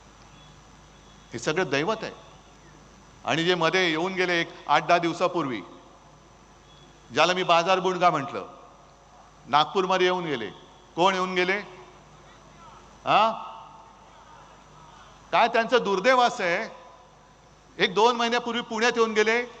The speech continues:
थोड्या दिवसांनी माझा नेमका पुण्यातच कार्यक्रम ठोकला तिकडे.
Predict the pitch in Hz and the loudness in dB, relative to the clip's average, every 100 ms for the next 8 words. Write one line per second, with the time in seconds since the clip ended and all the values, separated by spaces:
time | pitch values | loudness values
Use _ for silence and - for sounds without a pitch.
0 | - - - - - 185 226 233 233 240 | -20 -20 -20 -20 -4 2 2 2 -2 2
1 | 240 233 233 226 247 247 233 226 190 - | 2 2 -2 -2 -4 -2 -2 0 -2 0
2 | 143 117 104 - - - - 247 277 269 | -2 -2 -10 -14 -20 -20 0 2 2 0
3 | 190 139 101 | -2 -8 -12